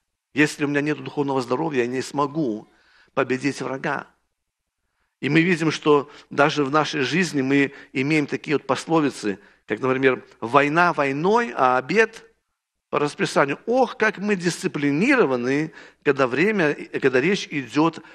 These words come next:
о подкреплении нашей плоти. Мы очень дисциплинированы. У нас есть место. Сейчас вы не найдете ни одного плана для строительства нового дома, в котором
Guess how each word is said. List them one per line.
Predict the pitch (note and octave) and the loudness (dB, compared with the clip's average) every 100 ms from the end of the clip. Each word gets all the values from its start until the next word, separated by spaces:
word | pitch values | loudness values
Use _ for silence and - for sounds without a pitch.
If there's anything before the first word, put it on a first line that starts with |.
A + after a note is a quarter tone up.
| - | -8
о | - | -4
подкреплении | A#2+ - A2 B2+ D#3 D#3+ | -2 -4 -8 -2 0 0
нашей | B2+ B2 - | -2 -2 -4
плоти. | B2+ C3 B2+ A2+ - D2+ - _ _ _ _ _ _ _ _ - | -6 -2 0 0 -4 -16 -18 _ _ _ _ _ _ _ _ -6
Мы | A#2+ E3 | -2 0
очень | F#3+ E3+ D3 | 4 2 2
дисциплинированы. | B2+ B2 A#2 B2 A#2+ A2+ G#2 G2+ | -6 -8 -6 -6 -2 -2 -2 -4
У | B2+ | -6
нас | B2 C3+ B2+ | 0 0 0
есть | B2+ A#2 G2+ - | -6 -4 -6 -8
место. | G#2+ B2 D#3+ E3+ - G3 F#3+ - - - - _ | -8 -2 0 0 -2 -2 -4 -16 -20 -20 -20 _
Сейчас | - - F3 - | -6 0 0 0
вы | D#3+ | -2
не | |
найдете | E3 D#3+ F3+ - | 0 0 -2 -2
ни | C3 D3+ | -2 0
одного | F#3+ G3 F#3 F3 | 0 0 0 0
плана | - - D3 D3+ A2+ F#2+ F#2+ - _ | -2 -4 -2 0 -2 -4 -10 -14 _
для | - B2 | -8 -6
строительства | - C3+ C#3 B2+ - | -2 -2 -2 -6 -6
нового | A2+ C3 A#2 G2+ | -4 -2 -2 -4
дома, | B2 F3 A#2 A#2 - - - | -4 -2 -4 -6 -12 -20 -14
в | |
котором | - B2+ C#3+ D3+ C3+ A2 | -8 -6 0 0 0 -4